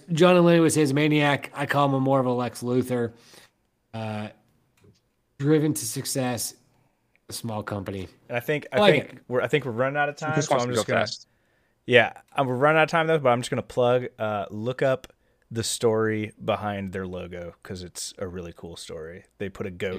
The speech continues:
Speaker 2: ghost.
Speaker 1: pretty cool.
Speaker 2: They put a little ghost on all their cars. That, that, that's your homework assignment, listeners. Um,
Speaker 1: Yeah. That's what you find Zero Left Podcast on Instagram and Twitter.
Speaker 3: Uh, speaking of that,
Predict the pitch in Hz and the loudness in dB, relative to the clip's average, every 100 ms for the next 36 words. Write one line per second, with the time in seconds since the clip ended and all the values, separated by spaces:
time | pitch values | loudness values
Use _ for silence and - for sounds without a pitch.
0 | 101 - 98 92 - 92 92 _ 107 110 | -6 -6 -10 -14 -16 -16 -18 _ -8 -6
1 | 107 98 95 95 92 98 95 95 - 95 | -6 -6 -4 -4 -4 -6 -6 -6 -6 -8
2 | 92 87 - - _ - - - - 104 | -6 -10 -14 -18 _ -20 -18 -16 -8 -8
3 | 95 117 - 117 120 110 104 110 120 104 | 0 0 2 -2 -2 -2 -4 -4 -4 -6
4 | 101 104 - 101 101 - _ _ _ _ | -6 -8 -8 -10 -10 -14 _ _ _ _
5 | _ _ _ _ _ _ 117 104 104 101 | _ _ _ _ _ _ -8 -8 -8 -12
6 | 95 101 - _ _ _ _ _ - - | -16 -16 -18 _ _ _ _ _ -20 -10
7 | - 147 127 113 131 110 101 101 110 104 | -2 0 0 -2 -2 0 -2 -2 0 0
8 | 92 - 98 87 104 92 90 - 98 98 | -2 -4 -4 -6 -8 -8 -10 -10 -6 -6
9 | 90 101 98 95 90 - 101 95 - - | -6 -6 -6 -6 -8 -4 -4 -4 -6 -20
10 | - - _ - _ _ _ _ _ _ | -20 -20 _ -20 _ _ _ _ _ _
11 | _ _ _ _ - - 143 160 170 170 | _ _ _ _ -20 0 4 4 6 4
12 | 139 - 226 240 180 104 110 | 2 0 -2 2 2 4 4